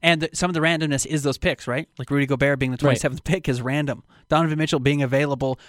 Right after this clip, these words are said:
Speaker 1: when the Nuggets call him, even if the Jazz say, "Hey, you're the fourth guy on our board," or what, you know, whatever the Jazz said he was. And they never said what the number was, but whatever. They said he was a f-, top five player,
Speaker 2: Sure.
Speaker 1: whatever it was gonna be. You know, and Denver calls you and says, "Hey,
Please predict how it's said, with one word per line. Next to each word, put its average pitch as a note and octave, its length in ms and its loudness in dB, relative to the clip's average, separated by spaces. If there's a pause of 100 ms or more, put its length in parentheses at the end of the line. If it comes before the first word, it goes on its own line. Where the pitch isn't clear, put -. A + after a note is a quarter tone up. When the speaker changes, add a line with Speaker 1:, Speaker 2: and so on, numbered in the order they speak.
(120)
Speaker 1:
when A3 200 4
the A#3 80 0
Nuggets F#3+ 260 2
call G3 180 6
him, F3 80 0
even A#3 180 -2
if A3 80 0
the E3 60 4
Jazz F3 260 4
say, C#3+ 120 2
"Hey, D#3+ 120 6
you're C#3+ 160 2
the C#3 80 -2
fourth C#3 260 0
guy C#3 180 2
on B2+ 80 -2
our A#2+ 80 -4
board," C3 240 0
or A#2+ 180 -4
what, C3+ 120 -4
you C#3+ 100 -6
know, G2+ 80 -10
whatever A2 300 -6
the G#2 80 -14
Jazz A2 240 -6
said - 180 -6
he A#2 60 -4
was. A2+ 240 -6 (420)
And A#2+ 200 -6
they C3+ 100 2
never A#2 180 -2
said A#2 240 -6
what A2+ 100 -10
the A2 60 -8
number G#2 220 -10
was, G#2+ 160 -10
but B2 140 0
whatever. C#3+ 460 4 (200)
They C3+ 80 0
said C#3+ 120 2
he C3 40 4
was B2 100 0
a B2 40 0
f-, - 220 -8
top A#2+ 240 -2
five A2+ 260 2
player, G#2+ 220 -2
Speaker 2:
Sure. G#2 140 -4 (140)
Speaker 1:
whatever G#2+ 320 0
it G#2+ 80 -2
was G#2 220 -6
gonna A#2 140 -4
be. G#2+ 200 -6 (560)
You D3 120 -2
know, C3 240 -2
and C#3+ 260 0
Denver D3+ 300 2
calls D#3 280 2
you C3 60 2
and B2+ 80 0
says, C3+ 140 0
"Hey, G3 200 4